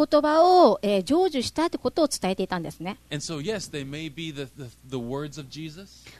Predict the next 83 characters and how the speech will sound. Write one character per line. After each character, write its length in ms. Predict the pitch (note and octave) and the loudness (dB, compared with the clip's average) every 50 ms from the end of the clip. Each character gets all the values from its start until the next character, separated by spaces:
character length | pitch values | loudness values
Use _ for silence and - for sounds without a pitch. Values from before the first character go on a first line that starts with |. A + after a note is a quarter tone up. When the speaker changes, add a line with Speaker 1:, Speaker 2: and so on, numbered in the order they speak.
| _ - | _ -6
Speaker 1:
な 100 | - A3+ | -4 -2
の 120 | A#3 A3+ | -2 0
で、 100 | G#3 G#3+ | 0 0
イ 140 | A3 A#3 B3+ | 2 6 6
エ 80 | C4 B3+ | 6 6
ス 60 | - | 4
様 260 | - A#3 A3+ A3 A3 | 2 0 0 0 0
の 140 | C4 D4+ D4+ | 2 2 2
言 220 | - G#3+ - G#3+ | 0 0 -4 -4
葉 120 | G3+ G#3+ G3+ | -4 -4 -4
で 100 | G3 F#3 | -4 -2
あ 80 | G3+ | -4
っ 60 | C#4 D4+ | -4 -6
た 180 | _ - G3+ | _ -6 -6
り、 240 | G3 G#3+ C4+ E4+ G#4+ _ - | -4 -2 -4 -4 -6 _ -14
Speaker 2:
The 60 | - B2+ | -14 -14
things 400 | - - E3 E3+ E3+ D#3 C3+ E3 | -12 -8 -8 -8 -8 -6 -8 -8
that 60 | C#3+ | -6
we 160 | D3 D3+ D#3 | -6 -8 -8
have 260 | D3 D3 D#3 D3 B2+ A2+ A2 | -6 -6 -8 -8 -8 -10 -12
written 400 | C3+ D#3 D#3 - - D#3 D3+ D3+ B2+ | -14 -14 -12 -10 -10 -10 -10 -10 -12
in 100 | C#3+ C3 B2+ | -12 -10 -10
the 60 | B2+ | -12
other 300 | - C3 C#3+ D3+ D#3+ D#3+ | -10 -10 -10 -8 -8 -8
letters. 540 | C#3+ C#3 C#3+ D3+ E3 F#3 G#3 - - - - - | -8 -8 -8 -8 -10 -12 -12 -12 -14 -16 -14 -6
Speaker 1:
そ 120 | - D4+ | -4 -4
し 60 | D#4 - | -4 0
て 160 | - E4 D#4+ | 2 2 2
他 300 | C4 A#3+ B3+ - D#4+ E4+ | 2 0 -2 -2 0 2
の 120 | F4+ F4+ | 2 0
手 200 | - - C4+ C4 | 2 2 2 4
紙 480 | C#4 D#4 E4 E4 E4 E4 E4 D#4 A#3 - _ - | 4 4 4 4 4 4 2 0 -2 -8 _ -4
で 280 | C#4+ E4+ G4 G#4 G#4 G4+ - - - - _ _ - | 0 2 4 2 2 0 -6 -20 -20 -20 _ _ -10
教 100 | - G#3 G3 - | -6 -6 -4 0
え 140 | A#3 G#3+ G#3 | 2 0 0
て 120 | - - F#3+ | 0 -2 -6
い 60 | F#3+ | -6
た 100 | - F#3+ | -6 -6
こ 120 | - F#3+ | -8 -6
と、 100 | - F#3+ - | -6 -6 -4
書 120 | - F4 | 0 0
い 80 | F#4+ F#4+ | 0 0
て 60 | - | -2
い 40 | C4 | -2
た 120 | - - | -2 -2
こ 80 | - F#3 | -4 -2
と 120 | - D#3+ | -4 -4
で 80 | D3 D#3+ | -4 -4
あ 60 | E3 | -6
っ 80 | A#3 - | -6 -6
た 140 | - G3+ D#3 | -6 -8 -8
り。 160 | D3+ C3 C#3+ | -8 -10 -10
Speaker 2:
They 100 | C3 D3+ | -8 -8
didn't 200 | D#3+ F3+ F3 D#3 | -6 -6 -6 -6
have 160 | F3 F#3 F3 | -8 -8 -8
the 60 | D#3 D#3+ | -6 -4
New 100 | E3 E3+ | -4 -4
Testament. 680 | D#3+ - F#3 G3 G3+ - D3+ C3+ C#3 F3 F3 - - - _ _ _ _ _ _ _ _ _ _ - - - | -6 -6 -8 -8 -8 -8 -10 -8 -8 -8 -10 -12 -20 -20 _ _ _ _ _ _ _ _ _ _ -14 -8 -6
Speaker 1:
え 140 | G#3+ G#3 G#3 | -4 -4 -2
ー、 40 | |
そ 140 | G3 - B3 | -2 0 0
の 120 | A#3 A#3 A3 | 0 0 0
当 220 | B3 A#3 A3+ A3 | 0 0 -2 -2
時 160 | G3+ G#3 G#3+ | -2 -2 -4
は 240 | A#3+ B3+ C#4+ D4 C#4 | 0 2 2 0 0
こ 140 | - - A3 | 0 -2 -4
の 80 | G3+ | -4
新 180 | F#3 - - B3 | -4 -4 -2 0
約 180 | C4 C4 - - | 0 -2 -2 -2
聖 140 | - C4 | -2 -2
書 140 | B3+ - A#3 | 0 0 -4
っ 20 | - | -4
て 100 | - B3 | -4 -4
い 40 | |
う 20 | C4 | -4
の 60 | B3+ | -4
は 20 | |
存 200 | - - G3+ G3+ | -4 -4 -6 -4
在 120 | F#3+ F#3+ F3+ | -4 -4 -6
し 100 | - - F#3 | -6 -8 -12
ま 80 | E3+ | -12
せ 120 | D#3+ - | -12 -14
ん。 60 | D#3+ | -16